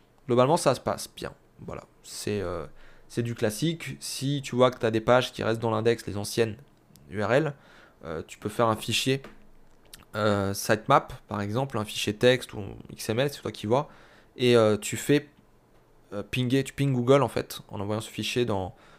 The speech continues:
dans la Search Console, et il va passer sur toutes les, toutes les anciennes U R L qu'il, où il n'est pas passé. C'est pour ça qu'il a peut-être pas vu la, la redirection, donc il fait pas le transfert. Faut que tu le forces un peu à, à, à aller voir les redirections.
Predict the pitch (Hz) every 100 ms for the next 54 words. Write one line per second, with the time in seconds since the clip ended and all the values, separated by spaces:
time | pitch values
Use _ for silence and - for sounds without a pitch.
0 | - 107 107 107 - 107 - 139 123 -
1 | _ _ - 107 104 104 - - - 110
2 | 113 98 87 78 - - - 113 107 107
3 | 110 101 113 117 107 - - 110 107 107
4 | 104 - - 104 113 107 98 - 107 113
5 | 110 110 92 92 98 104 104 - 131 113
6 | - - - 107 - 104 - - - -
7 | - _ - 113 - 107 - 120 113 107
8 | 123 117 95 92 78 - _ - - -
9 | 50 52 53 - 87 107 107 113 104 107
10 | 104 -